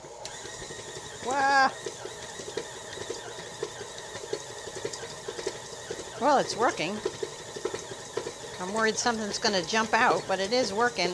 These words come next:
Oh, they are. Now it's time to turn it down. Okay. 'Cause, yeah, it's starting to jump out. All right, now what I have is a whole bunch of,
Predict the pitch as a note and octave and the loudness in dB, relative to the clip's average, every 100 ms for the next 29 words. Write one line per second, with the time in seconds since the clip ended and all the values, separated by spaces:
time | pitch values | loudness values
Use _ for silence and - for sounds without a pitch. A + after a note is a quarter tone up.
0 | E3+ A#3+ G#3+ D#3+ D3 C3+ F3 F3+ - F#3 | 2 2 2 4 4 4 2 2 0 -2
1 | D#3+ D3 E3 A#2+ F#2+ F2+ - - F#3+ - | -2 -2 -4 -2 -2 -2 -4 -4 -4 -4
2 | - - - - - - - F3 F3+ E3+ | -6 -8 -14 -14 -14 -14 -2 0 0 0
3 | - F#2+ D#2+ - - - - - - F3 | -6 -4 -6 -6 -14 -14 -14 -10 -4 -2
4 | G3 G#3+ A#3 B3+ - - - - - - | -2 -2 0 0 0 -4 -10 -10 -12 -10
5 | - - - - - _ - B3+ C#4+ C4 | -12 -4 -4 -4 -12 _ 2 6 8 6
6 | B3+ D4 E4 D#4 D4+ A#3+ A3+ C4+ C4+ C4+ | 4 6 8 8 6 6 6 8 8 6
7 | G#3+ | 4